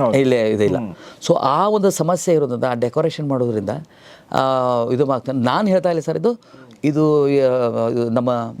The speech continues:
Speaker 2: ಬಾಂಬೆ, ಬಿ ಎನ್ ಎಚ್ ಎಸ್, ಬಾಂಬೆ ನ್ಯಾಚುರಲ್ ಹಿಸ್ಟರಿ ಸೊಸೈಟಿ ಅವರು ಒಂದು ಸಂಶೋಧನೆ ವರದಿ ಹೇಳಿದ್ದು, ನಮ್ಮ ಈ ಉತ್ತರ ಕರ್ನಾಟಕ ಮತ್ತು ಮಹಾರಾಷ್ಟ್ರದ ಈ ಭಾಗಗಳಲ್ಲಿ ಗೂಡು ಜಗದ ಸಂತತಿ ಕಡಿಮೆ ಆಗ್ತಾ ಇದೆ. So ಈ ಅವೇರ್‌ನೆಸ್ ನಿಮ್ಮ ಕಾರ್ಯಕ್ರಮದ ಮೂಲಕ ಹೋಗಲಿ.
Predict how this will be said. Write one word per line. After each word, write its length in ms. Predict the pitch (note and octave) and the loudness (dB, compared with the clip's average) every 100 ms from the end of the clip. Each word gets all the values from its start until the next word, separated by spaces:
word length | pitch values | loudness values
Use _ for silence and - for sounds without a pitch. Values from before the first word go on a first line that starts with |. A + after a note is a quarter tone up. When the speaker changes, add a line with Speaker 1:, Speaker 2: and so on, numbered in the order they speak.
| A#2 | 0
Speaker 2:
ಬಾಂಬೆ, 260 | C3+ D3+ | 0 0
ಬಿ 80 | C#3 | -2
ಎನ್ 160 | F#3 F#3+ | 0 0
ಎಚ್ 160 | F3 | -2
ಎಸ್, 100 | A#2+ | -6
ಬಾಂಬೆ 280 | B2+ D3 F3+ | -2 0 0
ನ್ಯಾಚುರಲ್ 320 | E3+ D#3 E3+ | 0 0 -2
ಹಿಸ್ಟರಿ 220 | D#3 E3 | -2 -2
ಸೊಸೈಟಿ 380 | D#3+ D3 D#3 D3 | -4 -2 -2 2
ಅವರು 220 | D3+ F3+ | 2 2
ಒಂದು 240 | F3 E3+ E3 | 2 0 0
ಸಂಶೋಧನೆ 460 | D#3 D3 F3 F3 | -6 -4 0 0
ವರದಿ 260 | E3+ D#3 E3+ | 2 2 2
ಹೇಳಿದ್ದು, 460 | D3+ D3 A#2 G#2+ - - - - - | 2 0 -4 -10 -10 -18 -20 -10 -4
ನಮ್ಮ 200 | C#3+ E3 | -2 0
ಈ 240 | D#3 F3 | 2 2
ಉತ್ತರ 320 | D#3 D#3 E3+ | 0 0 -2
ಕರ್ನಾಟಕ 640 | D#3 D3+ D3 C#3+ D#3 D3+ - | 0 -2 -2 -2 -2 -2 -4
ಮತ್ತು 340 | C#3 C3 D3 C3+ - - A#2 A#2+ | -6 -2 -2 -2 -6 -6 -2 0
ಮಹಾರಾಷ್ಟ್ರದ 400 | B2 D3+ C#3+ D3 | 2 0 0 0
ಈ 120 | C3+ | 2
ಭಾಗಗಳಲ್ಲಿ 720 | C3+ B2+ A#2+ A2+ A2 C#3+ G#3 - - A#2+ B2+ | 2 0 0 2 2 2 0 -6 -20 -8 -2
ಗೂಡು 200 | E3 D3 | 0 0
ಜಗದ 260 | D3 C#3 | 0 0
ಸಂತತಿ 580 | C3 B2 A#2+ A#2+ G#3 A3+ - - - - - | -2 -4 -4 -2 0 0 -6 -20 -20 -20 -14
ಕಡಿಮೆ 340 | - D3 F3+ G#3+ | -2 0 2 2
ಆಗ್ತಾ 380 | D#3 A#2 - A2+ | 0 -4 -2 -2
ಇದೆ. 380 | F#2+ F#2 F2+ - B2 A#2+ G#2+ - A#2 G2+ - - - | 0 -4 -6 -18 -20 -20 -20 -20 -20 -20 -20 -20 -16
So 120 | - B2+ | -2 2
ಈ 260 | D3 F#3+ | 4 4
ಅವೇರ್‌ನೆಸ್ 500 | E3 D#3 D#3 D3+ - | 4 4 2 -2 -2
ನಿಮ್ಮ 240 | D#3+ D3+ C#3 | 0 0 0
ಕಾರ್ಯಕ್ರಮದ 440 | C3 C3+ C#3 B2+ | -2 -2 -2 -2
ಮೂಲಕ 340 | B2 A#2+ A#2 | 0 0 0
ಹೋಗಲಿ. 280 | G#2+ A2 C3+ | 0 0 0